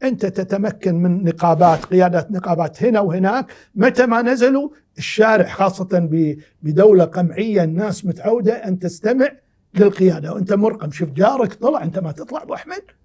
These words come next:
وجار إلا تطلع أهلك كلهم، ناهيك عن العاطفة. كمان يعني المصريين وغيرهم، حتى ال-،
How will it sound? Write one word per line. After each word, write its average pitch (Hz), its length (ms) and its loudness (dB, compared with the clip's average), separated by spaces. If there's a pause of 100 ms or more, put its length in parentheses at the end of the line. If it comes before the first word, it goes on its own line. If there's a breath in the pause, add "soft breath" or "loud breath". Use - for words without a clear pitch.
(460)
وجار 208 400 2
إلا 208 400 -2
تطلع 214 360 0
أهلك 208 340 -2
كلهم، 180 380 -4 (260 soft breath)
ناهيك 262 420 -2
عن 247 120 -2
العاطفة. 240 560 -4 (500)
كمان 226 420 0
يعني 175 320 -10
المصريين 196 720 -2
وغيرهم، 196 540 -2 (160 loud breath)
حتى - 280 -6
ال-، 196 160 -6